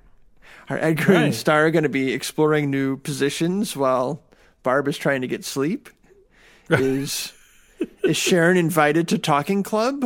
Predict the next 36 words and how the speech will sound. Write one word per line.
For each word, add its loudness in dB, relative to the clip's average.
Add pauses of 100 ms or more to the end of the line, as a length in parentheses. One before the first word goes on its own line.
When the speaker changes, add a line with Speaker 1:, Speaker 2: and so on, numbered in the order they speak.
Speaker 1:
Like, -2
what's 0
happening? 0 (760)
What's -6
happening 2
Speaker 2:
Right. -2
Speaker 1:
when -2
they -2
get -2
back -4
home? -10 (220)
We -4
don't 0
know. -4
I -4
mean, 0
it's 2
Speaker 2:
Again, -4
Speaker 1:
okay. -8
Speaker 2:
I -6
love -2
Speaker 1:
Some -2
Speaker 2:
Talking -2
Speaker 1:
questions -2
we 0
Speaker 2:
Club. -2
Speaker 1:
don't -2
need 0
answered, -4
but -2 (1160)
that 2
might 2
have 0
been -2 (180)
something 0
for -4